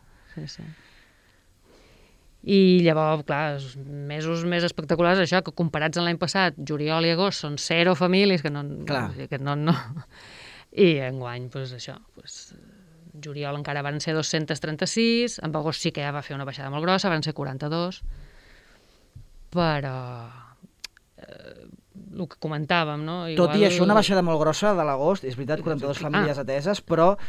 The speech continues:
Speaker 2: clar, mm, i seria el doble de famílies que es van atendre al mes de març de dos mil dinou.
Speaker 1: Sí, sí.
Speaker 2: Vull dir,
Speaker 1: A
Speaker 2: les
Speaker 1: vegades
Speaker 2: xifres
Speaker 1: fem aquest comentari, no? És, ai, lo, lo millor de,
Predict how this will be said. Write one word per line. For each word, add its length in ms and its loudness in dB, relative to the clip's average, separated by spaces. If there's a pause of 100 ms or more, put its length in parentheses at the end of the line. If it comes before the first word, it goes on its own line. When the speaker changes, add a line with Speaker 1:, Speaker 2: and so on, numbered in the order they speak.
(280)
Speaker 2:
clar, 280 4
mm, 380 -6 (380)
i 220 -4 (140)
seria 400 2
el 180 4
doble 240 8
de 80 6
famílies 640 4
que 180 2
es 120 0
van 200 4
atendre 520 2 (100)
al 160 6
mes 220 4
de 120 2
març 220 0
de 60 -4
dos 160 -4
mil 180 -4
dinou. 480 -6 (100)
Speaker 1:
Sí, 140 2
sí. 260 2 (600)
Speaker 2:
Vull 220 -8
dir, 120 -4
Speaker 1:
A 100 -4
Speaker 2:
les 80 2
Speaker 1:
vegades 220 6
Speaker 2:
xifres 140 6
Speaker 1:
fem 140 6
aquest 220 0
comentari, 520 2
no? 240 -2
És, 160 -6 (680)
ai, 280 -4
lo, 160 4
lo 160 4
millor 400 6
de, 300 2